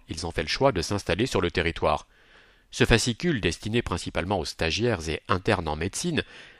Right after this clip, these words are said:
a été distribué notamment à l'occasion d'événements externes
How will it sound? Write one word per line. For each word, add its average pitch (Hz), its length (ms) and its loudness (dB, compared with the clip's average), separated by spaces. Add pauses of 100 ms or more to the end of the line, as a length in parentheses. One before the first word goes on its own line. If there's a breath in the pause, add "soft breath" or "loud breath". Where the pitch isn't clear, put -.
a - 80 -2
été 139 180 4
distribué 107 580 0
notamment 98 460 2
à 85 60 6
l'occasion 82 440 0
d'événements 87 460 0
externes 110 600 0